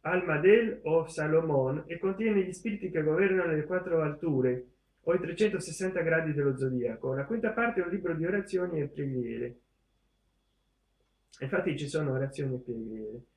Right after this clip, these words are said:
Quindi in questo stesso libero, eh, libero, questo stesso libro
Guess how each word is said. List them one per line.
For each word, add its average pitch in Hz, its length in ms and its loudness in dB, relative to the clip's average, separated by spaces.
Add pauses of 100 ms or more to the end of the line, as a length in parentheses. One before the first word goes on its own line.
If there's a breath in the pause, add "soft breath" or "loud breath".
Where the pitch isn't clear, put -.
(420)
Quindi 196 380 2
in 180 40 -6
questo 226 300 2
stesso 240 340 -2
libero, 170 580 2
eh, 143 300 4
libero, 123 460 -4 (800)
questo 226 240 -4
stesso 262 320 2
libro 190 600 2